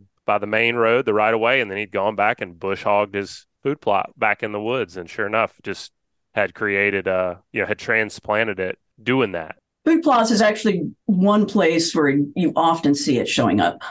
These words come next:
Speaker 2: for the first time. So, you know, if people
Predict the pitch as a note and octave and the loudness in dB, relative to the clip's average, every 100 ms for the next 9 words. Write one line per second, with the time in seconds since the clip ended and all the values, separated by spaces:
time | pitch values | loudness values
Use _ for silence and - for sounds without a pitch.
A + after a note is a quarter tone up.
0 | - E3 A#2+ C#3 C3 - G#2+ D2+ - _ | -2 -2 0 0 0 0 2 0 -2 _
1 | _ - F3+ - - - F3 D3+ D3 F#3+ | _ 0 0 -2 -8 -2 2 2 0 -2
2 | F3 E3 D#3 D3+ | 2 2 4 2